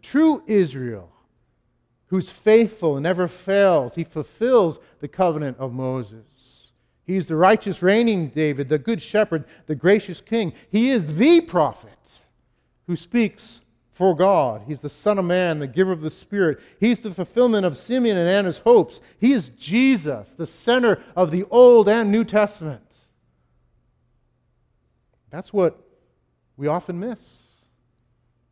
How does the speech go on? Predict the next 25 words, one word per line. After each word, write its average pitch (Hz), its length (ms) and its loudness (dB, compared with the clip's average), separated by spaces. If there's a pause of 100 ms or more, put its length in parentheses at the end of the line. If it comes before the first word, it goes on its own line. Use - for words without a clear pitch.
(180)
That's 156 180 -12
what 240 160 -2
the 185 160 -2
early 196 240 0
disciples 185 800 -8
miss. 135 340 -10
I, 170 180 0 (200)
I 147 60 -6
love 185 320 2
the 160 80 -6
story 202 520 -2
of, 143 220 -4 (140)
uh, 135 160 -6
the, 131 180 -10 (220)
when 151 180 -8
Jesus 170 340 -8
has 131 200 -18 (560)
been 135 120 -12
crucified 170 600 -2
and 143 120 -6 (240)
raised 214 400 2
from 180 100 -10
the 170 80 -6
dead, 180 360 2
and, 147 160 -4